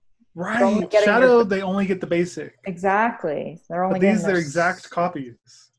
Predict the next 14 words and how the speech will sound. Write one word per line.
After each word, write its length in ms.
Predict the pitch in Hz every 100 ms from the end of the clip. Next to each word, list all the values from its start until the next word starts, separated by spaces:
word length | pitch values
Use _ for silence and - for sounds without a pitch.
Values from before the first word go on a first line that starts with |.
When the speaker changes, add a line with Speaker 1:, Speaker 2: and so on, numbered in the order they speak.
| _ _ _ _
Speaker 1:
so 140 | -
if 140 | 180 190
you 140 | 190
needed, 760 | 175 180 220 208 185 165 165 165 _ _ _ _ _ _
maybe 200 | - 165
you 140 | 170 160
wanted 360 | 160 175 165
a 40 | 151
bunch 260 | 160 156
of 120 | 139 143 -
little 240 | 156 139 -
healers. 680 | 185 160 131 143 175 - _ _ _ _ _ _ _ _ _ _
Speaker 2:
Good 260 | 180 202 208
point. 360 | 233 269 -